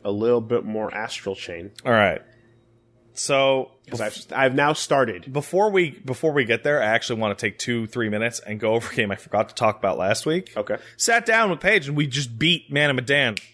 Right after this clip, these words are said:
Speaker 2: like that.
Speaker 1: Okay.
Speaker 2: First of the Dark Pictures, Dark, Dark Pictures Anthology, whatever. Until Dawn people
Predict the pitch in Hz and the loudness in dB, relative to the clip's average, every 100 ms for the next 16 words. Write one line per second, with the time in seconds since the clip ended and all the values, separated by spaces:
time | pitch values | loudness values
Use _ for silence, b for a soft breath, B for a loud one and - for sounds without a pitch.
0 | - 120 127 143 104 - _ - 120 - | -2 -2 0 0 0 -4 _ -4 -4 -4
1 | _ - 175 180 - 151 135 135 127 147 | _ -2 0 2 0 0 2 0 2 2
2 | 151 147 - - - - 151 143 127 - | 2 0 -6 -4 -4 -2 0 0 -4 -8
3 | - 143 160 - - 87 - 151 156 - | 0 0 0 -10 -12 -10 0 0 0 -6
4 | _ _ _ 170 170 175 180 170 - 180 | _ _ _ -4 -4 -4 0 0 2 4
5 | 180 - 175 185 107 - B B B 214 | 2 2 2 4 2 -4 B B B 0
6 | 214 226 190 220 214 170 156 151 143 139 | 2 2 4 2 2 2 0 2 2 2